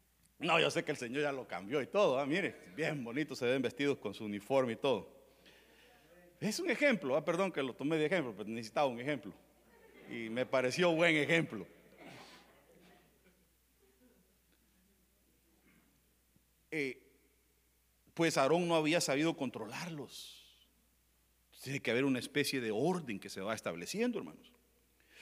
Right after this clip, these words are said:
También se dio cuenta que los enemigos del pueblo se burlaban de ellos. Fíjese, de burla servían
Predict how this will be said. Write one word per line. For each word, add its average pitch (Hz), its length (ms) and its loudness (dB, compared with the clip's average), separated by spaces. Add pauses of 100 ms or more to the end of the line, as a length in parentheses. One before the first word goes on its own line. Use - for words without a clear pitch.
(180)
También 160 400 4
se 175 160 2
dio 170 160 2
cuenta 180 640 2 (180)
que 170 140 4
los 156 200 2
enemigos 156 600 2
del 139 160 2
pueblo 208 420 2
se 156 220 -2
burlaban 120 680 -6
de 101 260 -8
ellos. 131 200 -10
Fíjese, 196 280 -6
de 131 100 -4
burla 170 320 0
servían 120 440 -8